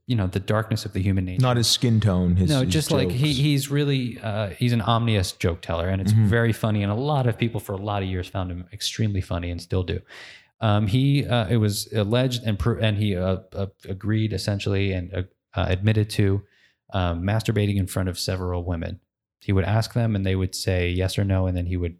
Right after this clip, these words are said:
Speaker 1: essentially pleasure himself in front of these women. And he did that very many times, and now he's being shunned from society, and he can't, uh, he, he, uh, when he goes to Comedy Cellars,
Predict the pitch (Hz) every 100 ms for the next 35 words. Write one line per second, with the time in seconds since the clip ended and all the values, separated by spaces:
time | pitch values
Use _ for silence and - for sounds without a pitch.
0 | _ 92 - 90 87 85 85 _ - 104
1 | 95 90 90 90 85 - - 87 85 92
2 | 87 - - _ - _ _ _ 117 107
3 | 107 110 104 98 - _ _ _ 120 110
4 | 104 98 95 143 143 123 117 107 101 95
5 | 92 92 92 _ - 101 98 98 95 95
6 | 92 - 95 90 90 87 - 104 101 98
7 | 95 92 _ _ - 101 95 - 107 98
8 | 98 - 95 87 87 85 - _ - 92
9 | - 110 - 110 104 95 101 107 101 -
10 | - 127 120 110 107 104 98 95 95